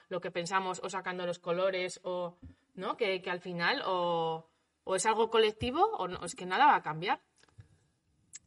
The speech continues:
Entonces me, me, me sabe mal que a veces veo que, que sí, que se, que parece que hay como,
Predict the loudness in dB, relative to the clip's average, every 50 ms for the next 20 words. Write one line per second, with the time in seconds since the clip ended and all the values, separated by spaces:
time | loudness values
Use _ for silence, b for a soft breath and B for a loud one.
0 | _ -6 -4 0 0 0 0 2 0 0 0 0 -2 -4 -4 -6 -6 -6 -4 -6
1 | -6 -6 -8 -8 -8 -8 -8 -6 -4 -4 -2 0 0 0 0 0 -2 -4 -2 -2
2 | -2 0 2 2 2 2 0 -6 -10 -12 -12 -12 -10 -6 -4 -4 -4 -6 -8 -10
3 | -12 -12 -12 -12 -8 -6 -6 -6 -4 -4 -2 2 2 2 2 2 0 0 2 0
4 | 0